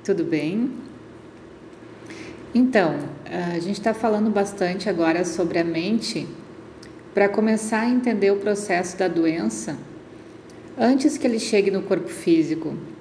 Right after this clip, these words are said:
E porque, com certeza, a nossa mente é o que mais tá doente hoje em dia. E isso tem a ver muito com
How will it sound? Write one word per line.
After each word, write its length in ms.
E 80
porque, 440
com 220
certeza, 960
a 120
nossa 440
mente 640
é 120
o 60
que 120
mais 480
tá 540
doente 720
hoje 260
em 100
dia. 360
E 220
isso 220
tem 300
a 40
ver 560
muito 760
com 420